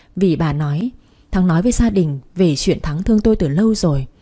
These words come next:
nhưng hai gia đình không muốn xen vào vì để cho hai đứa tự tìm hiểu nhau. Hai mảnh ghép đã một lần đổ vỡ, nên bác ấy hy vọng chúng tôi sẽ trưởng thành và trân trọng nhau hơn. "Thôi hai bác về,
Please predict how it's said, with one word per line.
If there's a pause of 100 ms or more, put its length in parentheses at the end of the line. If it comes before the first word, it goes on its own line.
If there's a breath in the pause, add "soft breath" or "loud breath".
(380 soft breath)
nhưng
hai
gia
đình
không
muốn
xen
vào (320 soft breath)
vì
để
cho
hai
đứa
tự
tìm
hiểu
nhau. (1160 loud breath)
Hai
mảnh
ghép (280 soft breath)
đã
một
lần
đổ
vỡ, (420 loud breath)
nên
bác
ấy
hy
vọng (380)
chúng
tôi
sẽ
trưởng
thành (320 soft breath)
và
trân
trọng
nhau
hơn. (840)
"Thôi
hai
bác
về,